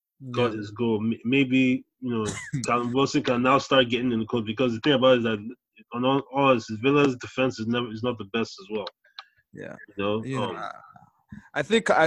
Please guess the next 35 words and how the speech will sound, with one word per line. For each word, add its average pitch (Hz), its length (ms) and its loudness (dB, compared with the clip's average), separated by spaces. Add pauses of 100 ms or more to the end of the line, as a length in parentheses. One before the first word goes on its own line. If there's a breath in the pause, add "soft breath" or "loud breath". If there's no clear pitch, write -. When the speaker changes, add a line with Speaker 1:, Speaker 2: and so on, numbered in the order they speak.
Speaker 2:
I, 143 640 0
I 147 60 4
was 156 180 6
saying 180 280 6
it 151 80 4
as 123 220 0
well. 123 120 2
I 120 60 2
think 175 260 0
Callum 143 300 2
was 120 180 -8
listening 123 340 -4
to - 180 -8
us, 101 240 -8
man, 95 340 -12
'cause 127 240 2
we, 147 220 0
we 165 160 -6
gave 208 240 6
it 170 100 4
to 135 80 -2
Callum 123 340 2
last 107 280 -4
week. 107 140 -14 (100)
We 131 80 -8
let 165 200 8
him 139 120 0
have 113 220 -2
it. 98 100 -14 (520)
And, 131 320 2
you 151 120 2
know, 120 240 2 (120)
<laughs> - 140 -20
he 180 200 4
really, 175 580 2